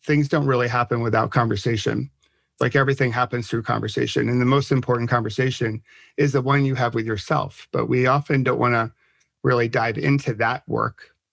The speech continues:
that conversation that we're having with ourselves. And I know you, you said in the book, you could have basically, like, labeled every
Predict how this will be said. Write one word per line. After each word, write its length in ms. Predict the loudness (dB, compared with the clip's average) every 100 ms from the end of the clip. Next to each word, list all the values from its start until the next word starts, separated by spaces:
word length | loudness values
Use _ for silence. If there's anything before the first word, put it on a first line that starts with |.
| _
that 160 | -4 0
conversation 480 | -2 0 -4 -4
that 60 | -4
we're 80 | -2
having 300 | -2 -2 -4
with 140 | -4
ourselves. 520 | -4 -2 2 2 0 -6 -20 -20 -20 _
And 100 | 0
I 80 | 4
know 420 | 4 4 2 0 -2
you, 280 | 0 2 2
you 120 | -2
said 280 | 2 2 4
in 100 | 2
the 80 | 0
book, 320 | 2 0 0
you 100 | -4
could 160 | 0 0
have 160 | 0 -6 _
basically, 640 | -2 0 -4 0 2 2
like, 300 | 0 -2 -6 _ _ _ _ _
labeled 360 | 0 2 2 0
every 320 | 0 0 -4